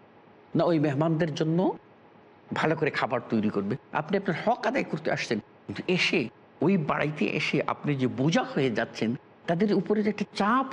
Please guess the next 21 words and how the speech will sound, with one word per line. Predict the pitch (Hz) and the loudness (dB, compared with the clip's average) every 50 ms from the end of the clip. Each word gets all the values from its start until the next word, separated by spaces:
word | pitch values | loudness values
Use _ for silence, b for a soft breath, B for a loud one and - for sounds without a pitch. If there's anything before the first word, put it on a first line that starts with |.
| - - | -4 -2
হয়ে | 170 131 113 | 0 0 0
যাচ্ছে, | 104 101 107 - - - - 117 - - - - - | -2 -4 -4 -4 -4 -4 -4 -4 -6 -12 -12 -4 -2
তাদের | - 190 170 - - | -2 0 0 0 -2
অতিরিক্ত | - - 151 - - 247 269 302 - - - 233 | -2 -4 -6 -2 0 2 2 2 0 0 -2 0
দায়িত্ব | 175 175 165 180 - - - - 196 | 0 2 0 -2 -2 -4 -2 -2 0
তাদের | 196 185 170 185 185 | 0 2 2 2 0
উপরে | 180 - 190 185 | 2 2 0 0
চাপিয়ে | 180 - - 196 - - - 226 175 | 0 0 -2 -2 0 2 2 2 4
দিচ্ছেন, | 127 123 123 - 135 117 - - - - - - | 4 2 0 0 -2 -2 -2 -6 -12 -20 -20 -6
ফলশ্রুতিতে | - 120 113 117 117 - - 156 151 156 139 143 143 | -2 0 0 0 0 0 -2 -2 -2 0 0 -2 -2
তারা | - - 127 127 139 143 - - - - - - - | 0 0 -2 0 0 -2 -4 -8 -16 -20 -14 -4 0
নিজেকে | 117 135 139 139 160 156 160 - 160 160 180 - - - - - - | 0 0 2 2 0 0 0 0 0 0 0 -2 -4 -14 -20 -4 0
মন | 117 127 135 143 160 180 208 233 262 262 254 | 2 4 4 4 4 4 4 4 4 2 2
খুশি | 262 - - 285 - - 320 302 | 0 -2 -2 -2 0 2 2 0
করে | - - 254 151 123 - - - - - - | 2 0 0 2 0 0 -2 -8 -18 -12 -6
আপনাকে | - - - - - 101 110 - - 98 | -6 -6 -6 -6 -4 -4 -4 -4 -2 -2
কিন্তু | - 107 95 - - - | -2 -2 -2 -2 -2 -4
আপ্যায়ন | 117 - - - 113 110 107 - - | -4 -6 -4 -2 -2 -2 -2 -2 -4
করতে | 110 - - 107 | -6 -4 -2 -4
পারছে | - - 120 - - - - 123 | -4 -4 -6 -8 -6 -4 -2 -2
না। | 123 | -2